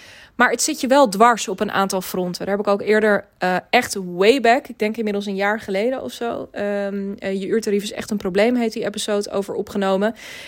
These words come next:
Daar is nog lang niet alles in gezegd, maar dat is wel een mooi beginnetje.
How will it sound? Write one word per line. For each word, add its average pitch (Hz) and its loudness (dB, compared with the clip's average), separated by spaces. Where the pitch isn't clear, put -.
Daar 185 6
is 214 2
nog 233 4
lang 285 8
niet 262 2
alles 214 6
in 214 2
gezegd, 214 2
maar 220 4
dat 214 -2
is 214 -8
wel 233 4
een 262 6
mooi 214 6
beginnetje. 226 -6